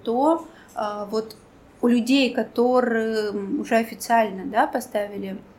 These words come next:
один из диагнозов Р П П, интерцептивная чувствительность, она очень сильно нарушена.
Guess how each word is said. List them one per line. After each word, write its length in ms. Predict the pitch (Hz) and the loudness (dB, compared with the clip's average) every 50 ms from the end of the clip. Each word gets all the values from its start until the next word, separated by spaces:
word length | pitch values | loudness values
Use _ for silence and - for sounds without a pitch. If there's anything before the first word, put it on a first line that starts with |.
| - - - | -20 -10 -8
один 460 | 220 196 190 - 226 226 220 214 208 | -8 -8 -6 -2 -2 -2 -2 -2 -4
из 220 | - 220 208 202 | -4 -4 -6 -4
диагнозов 640 | - 226 233 277 339 359 - 302 277 - 226 - - | 2 4 6 6 6 6 4 2 2 2 -2 -4 -4
Р 100 | 196 190 | -6 -6
П 140 | - - 208 | -4 -6 -8
П, 240 | - - - 95 - - - - - - - - - - - - - | -4 -4 -4 -4 -4 -6 -8 -12 -14 -14 -14 -16 -16 -12 -12 -8 2
интерцептивная 800 | - 233 233 247 247 247 247 - 240 - - 269 262 262 247 226 | 4 4 6 6 4 4 2 -2 -6 -2 0 2 2 4 2 0
чувствительность, 880 | 233 - - - - - 262 311 339 294 - 285 226 214 208 - - - - | -2 -4 -8 -8 -4 2 2 2 2 2 0 0 0 0 -2 -4 -8 -4 -4
она 540 | 233 214 208 214 220 233 254 285 311 311 - | -4 -2 -2 -2 0 2 4 4 4 4 4
очень 320 | - 247 254 240 247 233 226 | 6 6 6 6 4 0 -2
сильно 300 | - - 233 233 233 220 | -2 0 0 0 0 0
нарушена. 600 | 202 202 208 233 214 - - - 208 - 190 190 | -2 -4 -4 -4 -4 -4 -6 -6 -6 -8 -8 -8